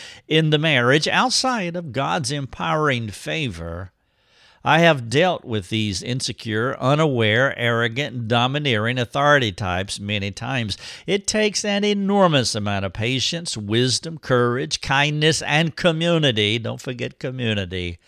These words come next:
To turn them into the men who, who love God and others more than themselves. I'm not saying it won't happen, but at this juncture in this podcast, I, I am saying that, that you must know where the starting line is,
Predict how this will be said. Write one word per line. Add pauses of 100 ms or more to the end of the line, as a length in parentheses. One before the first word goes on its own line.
(640)
To
turn
them
into
the
men
who, (240)
who
love
God
and
others
more
than
themselves. (240)
I'm
not
saying
it
won't
happen, (1000)
but
at
this
juncture
in
this
podcast,
I, (260)
I
am
saying
that,
that
you
must
know
where
the
starting
line
is,